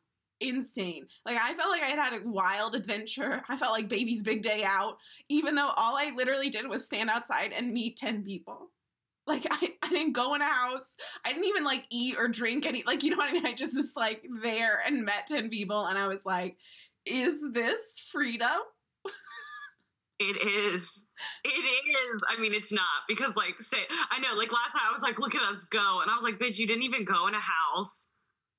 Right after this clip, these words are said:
Speaker 2: You still had a mask on the whole time." Like, I'm like, "It ain't really freedom."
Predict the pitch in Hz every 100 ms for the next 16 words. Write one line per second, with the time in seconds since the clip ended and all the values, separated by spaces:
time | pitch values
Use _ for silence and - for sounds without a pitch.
0 | - 226 190 262 285 269 208 185 208 -
1 | 214 190 185 190 185 240 220 202 180 170
2 | 175 - 262 302 330 339 294 - - -
3 | _ - 370 415 415 302 392 - 269 202
4 | - _ _ _ - - 262 214 185 160
5 | 175 185